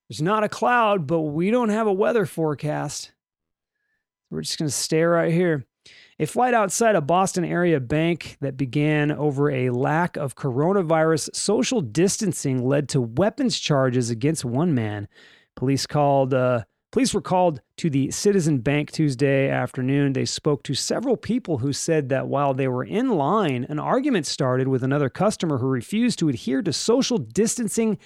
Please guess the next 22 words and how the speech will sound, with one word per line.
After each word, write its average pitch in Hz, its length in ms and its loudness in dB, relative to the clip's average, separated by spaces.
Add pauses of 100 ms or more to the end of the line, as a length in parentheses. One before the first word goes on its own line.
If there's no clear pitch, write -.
(320)
policies. 135 1000 0 (580)
When 127 80 0
the 120 60 2
man 143 300 2
was 139 160 2
asked 151 320 0
to 131 140 0
move 175 360 0
away, 202 340 2
he 151 100 2
allegedly 147 440 0
flashed 202 560 -2
a 208 60 0
gun 170 240 0
and 143 180 -2
pointed 254 360 0
it 151 100 2
at 123 140 -2
others 190 480 2
in 185 140 0
the 247 80 4
line. 117 360 -2